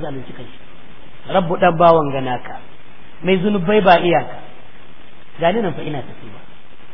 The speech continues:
Jalla can a cikin Qur'ani kai alƙawari gare ni in na roƙa zaka bani. Ko da ɗaya baka ko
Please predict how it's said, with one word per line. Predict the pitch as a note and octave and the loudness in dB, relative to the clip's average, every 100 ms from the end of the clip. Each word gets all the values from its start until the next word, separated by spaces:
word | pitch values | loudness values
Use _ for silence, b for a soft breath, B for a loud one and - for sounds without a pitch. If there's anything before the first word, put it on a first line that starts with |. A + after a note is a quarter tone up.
| - - - | -8 -6 -2
Jalla | G#3 G3 G3+ | 0 0 0
can | A3 | 0
a | - | -2
cikin | - - A3 | -4 -2 -2
Qur'ani | G#3+ F#3 G#3+ C4 G#3+ - - - | 0 6 6 6 2 -2 -4 6
kai | B3 C4 | 8 10
alƙawari | A3+ G3+ - G#3+ F#3 F#3+ | 6 2 4 2 2 0
gare | E3 F3 F3 | 0 2 0
ni | D#3+ | -2
in | G#3 G#3 | -2 0
na | G3+ | 2
roƙa | G3+ G3 D3+ | 2 0 0
zaka | D#3 D3+ A#2 | 0 -2 -6
bani. | A#2+ A2+ - - - - | -8 -8 -8 -8 -8 -6
Ko | - E4 | 4 6
da | C4+ | 6
ɗaya | A#3+ A#3+ | 8 8
baka | G3 F3+ | 6 0
ko | - | 0